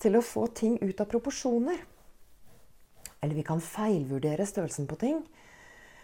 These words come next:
Ehm, vi overvurderer systematisk,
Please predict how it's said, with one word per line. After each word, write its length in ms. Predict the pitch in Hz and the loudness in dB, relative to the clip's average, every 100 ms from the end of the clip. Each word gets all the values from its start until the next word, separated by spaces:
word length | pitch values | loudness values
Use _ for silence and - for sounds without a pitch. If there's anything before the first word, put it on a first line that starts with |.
| - - - _ - | -20 -20 -20 _ -2
Ehm, 1120 | 185 180 180 180 180 170 170 170 170 170 165 165 - - - - - - | 2 2 2 0 0 0 -2 -2 0 0 -2 -4 -12 -20 -20 -20 -10 0
vi 140 | 214 220 - | 0 0 0
overvurderer 960 | 269 254 175 143 156 175 175 165 190 220 | 4 6 6 4 2 4 4 4 4 2
systematisk, 1500 | - 208 - 247 220 165 160 151 - - 269 294 - - | 0 -2 0 2 4 4 0 -2 -6 0 2 2 -4 -12